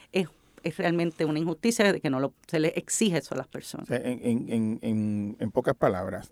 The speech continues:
Speaker 2: la persona no es culpable de que, de que no le, no le
Speaker 1: De
Speaker 2: respondan,
Speaker 1: ser
Speaker 2: no, no le
Speaker 1: pobre.
Speaker 2: cumplan sus derechos humanos, de que le violen sus derechos humanos.
Speaker 1: Ujú, en efecto.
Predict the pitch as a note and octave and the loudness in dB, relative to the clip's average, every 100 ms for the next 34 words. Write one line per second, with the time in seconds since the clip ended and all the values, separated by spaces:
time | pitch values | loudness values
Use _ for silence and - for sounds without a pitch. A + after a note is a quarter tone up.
0 | - A2 G2 G#2+ C3 D3+ C#3+ C#3+ - D3 | -10 -8 -8 -10 -6 -4 -4 -4 -4 0
1 | D#3 D#3+ E3 B2 A2+ G#2 G2 F#2 - G#2 | 4 4 6 6 4 2 -4 -4 -6 -8
2 | G2 F#2+ F#2 G2 A2+ B2+ B2+ B2+ A2 A#2+ | -8 -6 -4 -2 0 0 -2 -2 -2 0
3 | B2 C3+ - F3 C#3+ F3+ B2 F3 F#3 - | 0 0 4 4 6 4 6 8 8 8
4 | - D3+ C#3+ C3 A#2+ A#2 A2 G#2 B2 A2 | 6 4 6 4 6 4 6 4 4 2
5 | G2 F#2 F2+ F#2 G2 G#2+ B2 D#3+ C3+ C3 | 2 0 2 2 4 8 12 12 12 6
6 | A2 G#2 - G#2 F2+ - G2 E3+ D#3+ G3 | 6 6 4 0 0 -4 -6 -6 -4 -2
7 | G3 E3 E3 E3 D#3 - - - - | -2 -4 -4 -2 -2 -2 -8 -8 -12